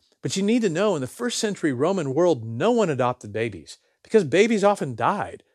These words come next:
No one adopted toddlers because nobody knew how a toddler was gonna turn out. In the Jewish wor-, world, there wasn't even a term for adoption. Jews didn't adopt at all. They had a whole other way of dealing with unwanted children.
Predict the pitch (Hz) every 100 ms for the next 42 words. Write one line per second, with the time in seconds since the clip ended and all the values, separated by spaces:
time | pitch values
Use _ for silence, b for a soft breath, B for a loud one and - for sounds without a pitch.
0 | _ _ _ _ 135 160 233 226 160 151
1 | 151 131 117 - 214 240 101 92 - -
2 | - 175 - B B 196 220 180 190 170
3 | 156 - 175 202 196 147 127 160 139 -
4 | 165 151 214 131 - _ _ b b b
5 | 151 151 139 294 277 - 135 135 - 127
6 | 143 139 143 175 220 240 214 151 - 196
7 | 254 302 269 - 113 107 92 - 98 -
8 | b b 127 233 269 220 202 151 139 143
9 | 143 123 143 180 117 147 208 208 139 127
10 | 175 180 170 156 123 123 117 - b b
11 | 127 110 165 190 123 107 - b 127 123
12 | 139 156 143 127 117 - 147 135 107